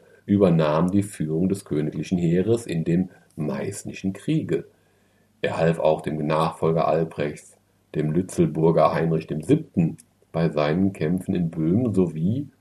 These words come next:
bei seinem Romzuge. Zu dem Streit der beiden Gegenkönige nach der zwiespältigen Wahl des Jahres dreizehnhundertvierzehn nahm er vom Anfang an Partei für Ludwig von Bayern.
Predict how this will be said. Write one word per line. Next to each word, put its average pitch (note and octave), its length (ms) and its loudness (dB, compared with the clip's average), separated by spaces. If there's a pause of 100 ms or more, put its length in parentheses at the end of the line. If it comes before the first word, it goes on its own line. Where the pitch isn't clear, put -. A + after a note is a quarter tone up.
bei G2+ 220 0
seinem D#2+ 420 -2
Romzuge. G#2 920 2 (540)
Zu - 120 -2
dem E3+ 120 4
Streit D#3 460 2
der G2 120 6
beiden E2+ 360 6
Gegenkönige F2+ 1000 4 (300)
nach D#2 120 -4
der - 180 -6
zwiespältigen D#2 800 -2
Wahl D#2+ 240 4
des D2 240 -6
Jahres D#2 420 -4
dreizehnhundertvierzehn D#2+ 1300 -2 (300)
nahm D2 380 0
er E3 340 2 (760)
vom - 400 0 (760)
Anfang A2+ 760 -2
an G#2 260 -2
Partei F2 460 -4
für - 160 -2
Ludwig E2 500 -4
von A#2+ 220 -4
Bayern. D#3 480 2